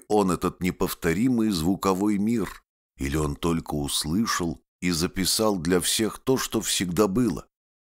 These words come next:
И если это так, то, может быть, и я услышу те звуки, которых в силу миллиардов и миллиардов случайностей не знает никто, кроме меня. Я просидел над архивом Иванова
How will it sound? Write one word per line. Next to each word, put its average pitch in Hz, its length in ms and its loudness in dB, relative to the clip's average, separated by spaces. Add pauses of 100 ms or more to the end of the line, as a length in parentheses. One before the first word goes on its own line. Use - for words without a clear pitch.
И 76 60 -4
если 78 580 -2
это 85 280 -4
так, - 480 -8 (220)
то, 69 140 -2
может 85 320 0
быть, 85 500 -4
и 95 80 -4
я 90 340 0
услышу 82 640 -2
те 82 200 -2
звуки, 76 600 -6 (220)
которых 110 480 0
в - 100 -6
силу 110 320 2
миллиардов 101 920 0
и 104 80 0
миллиардов 98 640 2
случайностей 104 920 -2 (180)
не 80 220 -2
знает 98 600 0
никто, 104 500 2
кроме 80 420 0
меня. 78 360 0 (840)
Я 65 240 -2
просидел 76 580 -2
над 71 220 0
архивом 69 560 0
Иванова 73 520 0